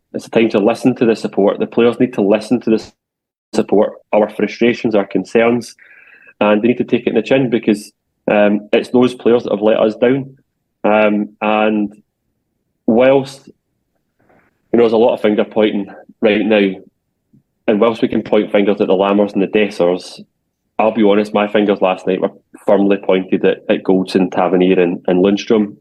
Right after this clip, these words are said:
And the reason for that being is that is our leadership group. And the similarities there between, between, between Hibs and, and Aris is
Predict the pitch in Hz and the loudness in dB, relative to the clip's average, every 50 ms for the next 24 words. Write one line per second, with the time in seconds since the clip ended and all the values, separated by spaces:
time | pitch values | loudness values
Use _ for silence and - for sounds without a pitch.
0 | _ - 101 104 104 101 107 117 117 120 127 123 120 - 113 107 104 - - 110 | _ 0 0 2 2 2 2 2 0 0 -2 -4 0 0 0 0 0 -2 -2 -2
1 | 104 101 95 92 92 90 - - _ 101 92 101 101 - 107 101 107 98 92 92 | 0 2 2 0 0 -2 -8 -16 _ -4 -2 -2 0 0 0 0 0 0 0 -2
2 | 92 90 101 - - 117 - - - 113 110 110 - _ _ _ _ _ _ _ | -4 -4 -6 -2 -2 -4 -4 -2 -2 -2 -2 -2 -2 _ _ _ _ _ _ _
3 | _ _ _ _ _ _ - 101 101 101 98 98 95 - _ _ _ _ _ _ | _ _ _ _ _ _ -2 -2 0 0 0 -2 -4 -8 _ _ _ _ _ _
4 | _ _ - 113 101 - - 131 123 123 113 113 113 113 120 113 - - 110 107 | _ _ -4 -4 -4 0 0 2 2 2 2 2 2 0 0 -2 -4 -6 -8 -6
5 | 107 117 123 135 135 127 127 123 - - 120 110 107 104 101 - _ _ _ 104 | -2 0 2 2 2 2 -2 -8 -8 -4 -4 -2 -2 -4 -6 -10 _ _ _ -2
6 | 95 95 98 - - 107 104 - 110 98 - 110 107 107 110 - - 110 107 104 | -2 -2 -4 -2 -4 -4 0 0 0 0 2 0 -2 -2 -2 0 0 2 2 2
7 | 107 - 101 - - 196 - - 110 - - - - _ _ _ _ - - - | 0 -4 -2 -2 0 0 0 0 -2 -6 -14 -20 -20 _ _ _ _ -20 -20 -20
8 | _ _ _ _ - 104 101 101 98 98 - - | _ _ _ _ 0 0 2 0 0 -4 -10 -20